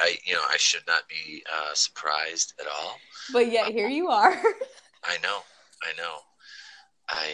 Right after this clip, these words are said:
Speaker 1: uh, yeah, it's, uh, it's, it's a sliding scale, though.
Speaker 2: Um, of my insanity?
Speaker 1: Oh, yeah.
Speaker 2: <laughs> Okay.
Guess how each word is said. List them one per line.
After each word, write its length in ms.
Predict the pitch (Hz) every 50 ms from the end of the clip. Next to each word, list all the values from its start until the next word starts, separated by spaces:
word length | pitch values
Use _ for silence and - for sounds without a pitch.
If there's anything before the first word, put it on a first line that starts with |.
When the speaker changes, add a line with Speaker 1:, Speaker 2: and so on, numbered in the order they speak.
| 76 76
Speaker 1:
uh, 100 | 73 71 71 69 - - -
yeah, 220 | 92 107 127 123 107 - - _ _ _ _ _ _ _ _ _ _ -
it's, 340 | 82 82 78 - - - -
uh, 320 | 80 80 80 78 78 78 76 - - 87
it's, 200 | 85 - - -
it's 160 | - - -
a 40 | -
sliding 440 | - - 101 90 87 80 73 69 -
scale, 440 | - - - 71 67 65 64 - - 57 52 - - _ _ _ _ _ _ - - - - - _ _ _ _ _ _ _ _ _ 427 _ -
though. 60 | 226
Speaker 2:
Um, 360 | 214 202 196 196 196 208 214 - _ _ _
of 160 | 233 220 220
my 160 | 220 208 190
insanity? 720 | 185 190 196 - - 208 214 233 269 302 359 381 381 370 - _ _ _ _ _ _ _ - -
Speaker 1:
Oh, 100 | 185 127
yeah. 1400 | 95 82 76 76 73 - - - _ _ _ _ _ _ _ _ _ _ _ _ _ _ _ _ - 262 285 285
Speaker 2:
<laughs> 100 | 302 - - - - - _ _ _ - - - - -
Okay. 160 | 220 202